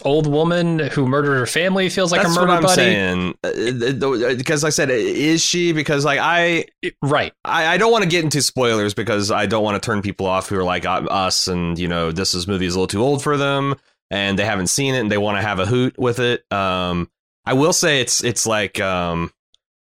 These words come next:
Speaker 2: pretty offensive even in the time, and it's, like, stereotypical depiction of, like, lesbians and bisexuals
Speaker 1: Yeah, yeah.
Speaker 2: as, you know,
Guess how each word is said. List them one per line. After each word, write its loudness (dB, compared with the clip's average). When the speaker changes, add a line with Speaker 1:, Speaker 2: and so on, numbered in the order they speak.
Speaker 2:
pretty 0
offensive 0
even 0
in 0
the -2
time, -2
and -2
it's, -4
like, -2
stereotypical -4
depiction -4
of, -4
like, -4
lesbians -2
and -6
bisexuals -4
Speaker 1:
Yeah, -2
yeah. -2
Speaker 2:
as, -4
you -4
know, -4